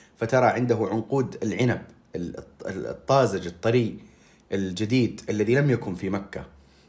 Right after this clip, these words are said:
وكان يكرمه الله سبحانه وتعالى به. آه، كلما دخل عليها زكريا المحراب وجد عندها رزقا. قال: "يا مريم، أنى لك هذا؟" قالت: "هو من عند الله."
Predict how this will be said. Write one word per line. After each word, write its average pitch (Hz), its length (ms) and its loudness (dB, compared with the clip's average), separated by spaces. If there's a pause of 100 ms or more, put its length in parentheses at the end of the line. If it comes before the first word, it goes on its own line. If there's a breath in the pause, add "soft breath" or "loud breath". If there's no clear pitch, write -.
(120 soft breath)
وكان 110 460 2
يكرمه 113 460 0
الله 98 260 0
سبحانه 98 340 -8
وتعالى 90 340 -4
به. 85 240 -8 (640 soft breath)
آه، 82 440 -4
كلما 101 420 0
دخل 95 280 -2
عليها 92 360 -2
زكريا 90 400 -4
المحراب 117 460 -4
وجد 104 240 0
عندها 92 460 -2
رزقا. 101 380 -6 (680 soft breath)
قال: 92 160 -2
"يا 92 140 0
مريم، 98 340 -2
أنى 113 260 -2
لك 92 180 -6
هذا؟" 87 300 -2
قالت: 98 420 -2 (460 soft breath)
"هو 131 80 4
من 113 160 0
عند 101 220 -2
الله." 127 280 0